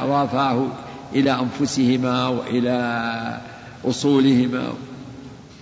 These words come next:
"ولئن أذقناه رحمة منا من بعد ضراء مسته ليقولن هذا لي، هذا لي". قال: "إنما أوتيته على علم". جاء للثالث الأعمى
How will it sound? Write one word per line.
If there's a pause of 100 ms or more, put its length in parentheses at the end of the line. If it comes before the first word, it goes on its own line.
(140)
"ولئن
أذقناه
رحمة (100)
منا
من
بعد
ضراء
مسته
ليقولن
هذا
لي، (880)
هذا (100)
لي". (960)
قال:
"إنما
أوتيته
على
علم". (1300)
جاء
للثالث
الأعمى